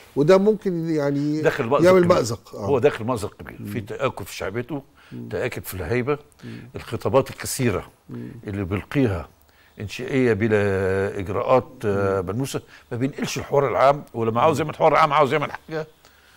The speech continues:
Speaker 2: حاجة في المطلق كده.
Speaker 1: مم.
Speaker 2: في قوى سياسية في تونس.
Speaker 1: مم.
Speaker 2: في
Speaker 1: هو مش معترف بيها، دي المأزق.
Speaker 2: لا، في
Speaker 1: ده،
Speaker 2: العشر
Speaker 1: ده،
Speaker 2: سنين.
Speaker 1: ده، ده المشكل
Speaker 2: آه،
Speaker 1: الكبير
Speaker 2: ده مشكلة.
Speaker 1: يعني.
Speaker 2: فتونس داخلة إلى أزمة كبيرة.
Speaker 1: خلينا نروح إلى السودان بقى.
Speaker 2: السودان داخلة إلى أزمة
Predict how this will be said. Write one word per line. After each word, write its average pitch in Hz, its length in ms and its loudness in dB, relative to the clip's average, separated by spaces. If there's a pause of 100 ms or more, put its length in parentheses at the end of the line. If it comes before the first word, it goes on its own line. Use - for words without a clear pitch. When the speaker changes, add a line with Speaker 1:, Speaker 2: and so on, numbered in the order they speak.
(240)
Speaker 2:
حاجة 139 240 4
في - 120 0
المطلق 147 440 6
كده. 131 240 8
Speaker 1:
مم. 104 200 -4 (120)
Speaker 2:
في 220 100 2
قوى 220 240 10
سياسية 190 360 4
في - 140 -6
تونس. - 600 -6 (240)
Speaker 1:
مم. 110 180 -10 (280)
Speaker 2:
في 151 120 2
Speaker 1:
هو 185 60 6
مش 214 160 4
معترف 202 280 4
بيها، 196 220 2
دي 165 120 2
المأزق. 185 580 -2 (340)
Speaker 2:
لا، - 200 -4
في - 120 -8
Speaker 1:
ده، 151 100 10
Speaker 2:
العشر 180 160 6
Speaker 1:
ده، 175 100 10
Speaker 2:
سنين. 160 180 2
Speaker 1:
ده، 156 120 8
ده 156 280 4
المشكل 170 440 4
Speaker 2:
آه، 135 40 2
Speaker 1:
الكبير 127 260 0
Speaker 2:
ده - 60 10
مشكلة. 110 340 2 (280)
Speaker 1:
يعني. 151 240 0
Speaker 2:
فتونس 175 420 -8
داخلة 160 440 -2 (260)
إلى 131 420 6 (200)
أزمة 123 240 4
كبيرة. 113 140 -4
Speaker 1:
خلينا 170 300 2
نروح 160 240 4
إلى 156 160 2
السودان 143 500 6
بقى. 107 100 -6 (180)
Speaker 2:
السودان 180 480 0 (280)
داخلة 160 320 -2
إلى 139 320 -2
أزمة 127 260 -4